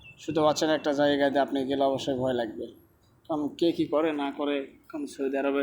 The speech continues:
তো আছে ইয়েমেনি, মানে টোকায় মোকায় আছে, যেরকম বাংলাদেশে দেখা যায় রাস্তাঘাটে, ঠিক সেরকম। তো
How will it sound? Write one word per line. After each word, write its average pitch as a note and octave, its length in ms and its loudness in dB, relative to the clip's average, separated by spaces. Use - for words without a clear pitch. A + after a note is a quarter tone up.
তো C#3 120 -2
আছে C3+ 260 -2
ইয়েমেনি, C3 480 0
মানে B2+ 220 -4
টোকায় C3+ 340 0
মোকায় C3 300 2
আছে, B2+ 240 -4
যেরকম B2 360 -2
বাংলাদেশে A#2+ 460 -2
দেখা A#2 280 -6
যায় A2+ 200 -8
রাস্তাঘাটে, A#2 460 -6
ঠিক C#3 180 -4
সেরকম। C3 460 0
তো C#3 100 -4